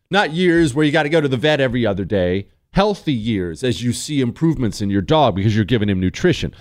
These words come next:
What's the worst case scenario? The worst case scenario is you don't give your dog any Rough Greens and your dog just continues to eat dog food only, which is just empty calories,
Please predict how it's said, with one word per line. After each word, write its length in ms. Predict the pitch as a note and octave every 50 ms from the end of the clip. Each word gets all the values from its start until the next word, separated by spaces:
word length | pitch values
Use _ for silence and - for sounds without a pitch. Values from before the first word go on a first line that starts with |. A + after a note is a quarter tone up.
| - _ _
What's 220 | - E3+ F3 -
the 120 | - - B2+
worst 500 | G#2+ G#2 A#2+ C#3+ D#3 E3+ E3+ - - -
case 280 | - F#3+ F#3 F#3 -
scenario? 520 | - G3+ G3 G3+ G3+ G#3 G#3 G#3+ A3 G#3+ G#3 _ _ _ _ _ _ _
The 80 | - C#3
worst 320 | C3 D3+ F#3 G#3+ G3+ -
case 200 | - F3+ D#3 C3+
scenario 520 | - - C#3 C3 C3 B2+ B2 B2 B2 A#2+ A#2+
is 120 | A2 G2
you 80 | A2 A#2+
don't 160 | C#3 C3 A#2
give 140 | - C3 A2
your 100 | A#2+ A2
dog 320 | G2 A#2 G#2 G#2 G2 D#2+ - -
any 260 | C#3+ D#3 F3 G#3+ G3+
Rough 300 | A#2+ F#2 F#2 C#2+ - -
Greens 480 | _ E2 E2 D#2+ D#2 D#2+ F#2+ A#2+ - - _ _ _ _ _
and 120 | B2 B2+ B2
your 100 | B2 A2+
dog 340 | F2+ C#3 C3 C3 C3+ B2+
just 240 | A#2 B2 B2 - -
continues 600 | - A2 G#2 - C#3+ C3+ B2 A2+ A2 A2 G2+ - -
to 100 | - G#2+
eat 260 | - A2 G#2 G2 -
dog 360 | D#3 F3 G3+ B3 C4 A3+ -
food 320 | - - A2+ G#2+ G#2 A2 -
only, 460 | - F3+ A3+ C4+ C#4 G#3 A#2+ G2+ A2+
which 240 | B2 A#2+ B2+ A#2 -
is 140 | A2 G2+ -
just 260 | - B2 A2 - -
empty 240 | B2 A2+ - A2 G2+
calories, 600 | - - F3 F3 E3+ D#3+ C3 A#2 A#2 A#2+ A#2 -